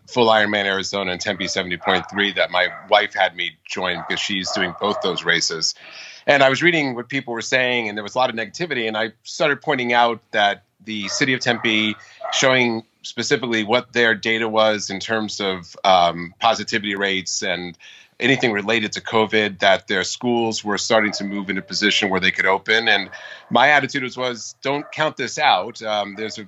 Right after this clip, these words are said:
there's still a very good chance this race can happen. I also happen to be friends with the race director, and I spoke with her a number of times, and, uh, she continued to be very optimistic that the protocols and mitigation efforts that they were setting up, uh, through W T C,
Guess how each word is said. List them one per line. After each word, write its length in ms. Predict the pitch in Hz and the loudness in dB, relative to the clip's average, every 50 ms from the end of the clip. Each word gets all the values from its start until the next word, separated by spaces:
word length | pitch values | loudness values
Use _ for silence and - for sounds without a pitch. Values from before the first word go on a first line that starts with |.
| 95 - | -10 -8
there's 160 | 113 110 - | -6 -6 -2
still 180 | - 143 127 | 0 0 2
a 40 | 113 | 2
very 160 | 104 113 110 | 2 2 2
good 140 | 101 107 101 | 2 0 -2
chance 340 | - - 110 104 101 - - | -2 0 0 0 0 -2 -6
this 200 | 104 95 - - | -8 -8 -6 -2
race 280 | 107 104 98 87 - - _ - | -2 -2 -2 -2 -4 -8 _ -12
can 300 | - - 160 170 180 180 | -4 0 2 4 4 4
happen. 580 | 139 107 95 92 90 - - 95 92 92 98 - _ _ _ _ _ _ - | 2 2 2 2 0 0 -2 -4 -4 -4 -6 -8 _ _ _ _ _ _ 2
I 100 | 110 117 | 4 6
also 260 | 123 135 131 - 139 | 6 6 4 2 2
happen 220 | 127 123 117 120 120 | 2 2 2 0 -4
to 40 | 104 | -10
be 120 | 113 107 | -10 -10
friends 440 | - - 120 117 110 110 101 - - | -6 -4 -4 -2 -4 -4 -8 -10 -12
with 140 | 107 92 - | -12 -12 -10
the 80 | 101 | -4
race 260 | 92 113 139 139 - | 0 0 0 0 0
director, 640 | - 120 107 101 95 - - - 98 95 101 110 - _ _ _ _ _ _ - | -2 0 2 2 2 2 0 -2 0 0 0 -2 -4 _ _ _ _ _ _ 0
and 160 | 110 107 104 | 2 4 4
I 140 | 101 101 101 | 4 2 0
spoke 400 | - - - - 117 110 - - | -2 -4 -2 0 0 0 0 -2
with 100 | 101 - | -6 -2
her 160 | - 123 120 117 | 2 2 4 4
a 20 | |
number 260 | 113 113 110 95 98 | 4 2 0 0 -2
of 100 | 98 92 | -4 -2
times, 580 | - 107 101 95 95 92 92 98 113 110 - - | -2 0 0 0 0 0 -4 -6 -8 -8 -8 -6
and, 460 | 98 101 98 95 90 92 92 87 90 | -4 -2 -2 -2 -2 -4 -6 -4 0
uh, 140 | 92 87 90 | 0 0 0
she 480 | - - - 120 113 117 117 117 117 _ - | 0 -2 -2 -2 -2 0 -2 -2 -4 _ -6
continued 400 | 117 110 - - 127 120 117 113 | -4 -2 0 2 2 2 2 0
to 80 | 95 | -2
be 80 | 98 98 | -4 0
very 280 | 95 110 113 127 131 | 4 4 4 6 6
optimistic 640 | 110 95 - - - 98 101 92 - - 104 92 - - | 6 4 4 2 -2 -6 -4 -4 -4 -4 -6 -6 -2 2
that 240 | 95 92 92 - _ _ | 2 2 2 0 _ _
the 160 | - 98 98 90 - _ | -8 -6 -6 -6 -8 _
protocols 680 | - 117 113 117 113 - 110 104 101 98 98 95 - - _ - - - _ - | -4 -4 -2 -2 -2 2 4 4 4 4 2 -2 -6 -10 _ -20 -20 -20 _ -6
and 100 | 185 196 | -2 0
mitigation 460 | - - 147 - 107 107 101 - 104 101 | 2 2 2 2 2 0 0 2 2 2
efforts 320 | 95 - 101 92 87 - | 2 2 -2 -6 -4 -2
that 160 | 98 92 - | -4 -4 -2
they 140 | - 104 101 | 0 -2 0
were 100 | 95 95 | 0 -2
setting 340 | - - 110 98 90 92 95 | 0 0 0 0 2 2 4
up, 220 | 104 110 - - - - - - - - - - 98 | 4 4 2 0 -8 -20 -20 -20 -20 -14 -8 -2 2
uh, 180 | 92 90 90 | 2 2 2
through 200 | - - 120 107 | 0 -2 -2 0
W 240 | 92 104 98 90 90 | 2 2 0 0 -2
T 200 | - - 98 90 | -4 -4 -4 -4
C, 480 | - - 101 98 95 92 87 87 80 | -2 -2 -2 -2 0 -2 -2 -4 -6